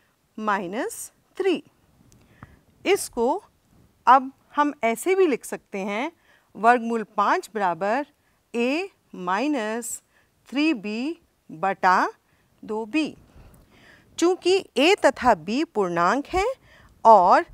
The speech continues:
दो तथा तीन भी पूर्णांक हैं, इसलिए ए माइनस तीन बी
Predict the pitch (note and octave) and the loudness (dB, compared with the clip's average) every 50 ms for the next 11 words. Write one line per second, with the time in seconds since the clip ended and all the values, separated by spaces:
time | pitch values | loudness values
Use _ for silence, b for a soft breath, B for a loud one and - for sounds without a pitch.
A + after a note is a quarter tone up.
0 | - _ _ _ - - F3 - B3+ D4 F4+ A4 A4+ - - C#4 - - A3+ C4 | -20 _ _ _ -20 -20 -6 -4 0 0 2 0 0 0 -2 -4 -4 -4 -4 -6
1 | B3 - _ - A#3 B3 C#4 D#4+ F4+ F4+ D4+ F#3+ G3+ C#4 F#4 G#4 - - D4+ C4 | -6 -6 _ -12 -8 -6 -4 -2 -2 -2 -4 -4 0 2 2 2 2 2 2 2
2 | A#3+ A3 G3+ F#3+ G#3 A3 - - F#3 D3 - - _ _ _ _ _ _ _ - | 4 4 4 4 4 0 -2 -4 -6 -6 -6 -10 _ _ _ _ _ _ _ -6
3 | C4 C4+ - - F#3 F3 E3 D#3 E3 G3 C4 F#4+ A4+ b b b b b b b | -4 -4 -4 -6 -10 -12 -10 -6 -4 -4 -4 -4 -6 b b b b b b b
4 | b _ - C#4 F4+ G#4+ G#4+ F#4+ D#4+ B3 G#3 G3+ G3+ G#3+ A3+ A#3+ A#3+ - - C#4 | b _ 0 2 2 4 4 4 4 4 4 4 2 0 0 -2 -2 -2 -2 0
5 | D4+ F4+ G4 F4+ A#3+ A3 A3+ A#3 B3+ C#4+ | 2 2 2 2 0 -2 -4 -4 -4 -6